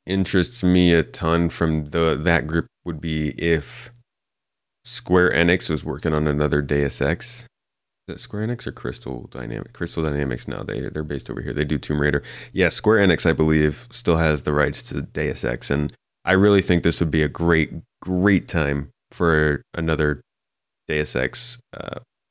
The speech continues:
but I think they should take a shift. Their game became,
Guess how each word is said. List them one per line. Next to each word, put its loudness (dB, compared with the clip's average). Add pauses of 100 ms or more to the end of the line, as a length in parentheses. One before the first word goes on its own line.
(440)
but 2
I 4
think 0
they 2
should 0
take 0
a 0
shift. -2 (500)
Their 4
game 2 (1000)
became, 4